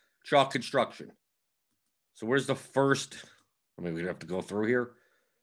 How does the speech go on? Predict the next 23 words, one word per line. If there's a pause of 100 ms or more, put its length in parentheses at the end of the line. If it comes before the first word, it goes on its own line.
(2250)
It's
easy,
easy
to
see (1300)
with
Giannis,
'cause
Giannis's
name
is
long. (1300)
Here
we
go.
Giannis,
Giannis,
still
not,
still
not
LeBron. (1200)
Giannis,